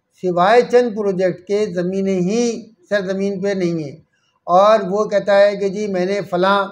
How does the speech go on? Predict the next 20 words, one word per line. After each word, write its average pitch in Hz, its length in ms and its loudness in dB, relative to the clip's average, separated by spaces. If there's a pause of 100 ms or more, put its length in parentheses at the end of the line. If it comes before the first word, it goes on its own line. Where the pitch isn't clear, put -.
(440)
डेवलपमेंट 190 560 -2
चार्जेस 190 360 0
आपने 190 300 0
नहीं 196 180 -4
दिए, 190 340 -4
फ़लाँ 185 340 -4
ड्यूज़ 190 300 -4
आपने 190 300 0
नहीं 190 180 -6
दिए, 185 220 -6
लिहाजा 170 400 -4
मैंने 175 300 -6 (580)
लाखों 214 600 2
लोगों 220 360 4
की 214 80 -4
ज़मीनें 190 360 -2
उसने 185 340 -6
कैंसिल 190 440 -6
कर 139 140 -4
दी। 117 200 -18